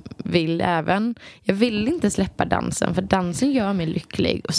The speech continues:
Speaker 1: samma sak med musiken. Sen kanske inte mitt mål är, "Åh gud, jag ska liksom släppa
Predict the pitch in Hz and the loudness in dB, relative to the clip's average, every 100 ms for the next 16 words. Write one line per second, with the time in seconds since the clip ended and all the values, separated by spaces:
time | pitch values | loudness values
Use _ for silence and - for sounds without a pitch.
0 | 202 208 170 170 - - - - - 185 | 2 2 2 0 0 0 -4 -14 -2 0
1 | 165 165 202 180 170 - 220 233 - - | 2 0 2 0 -2 0 2 2 -2 -12
2 | - - _ - - 190 196 190 220 202 | -20 -20 _ -4 0 2 0 2 0 2
3 | 185 175 147 185 196 240 226 180 170 - | 0 0 0 0 2 2 0 -2 0 0
4 | 160 156 156 151 - - - - - 190 | 2 2 0 -2 -10 -20 -20 -14 0 0
5 | 160 214 202 175 160 - 170 165 160 160 | 2 2 2 -2 -6 -2 -2 -2 -2 0
6 | 156 151 - _ _ _ _ - - 175 | 2 0 -6 _ _ _ _ -6 0 0
7 | - 87 82 - | 2 0 0 -2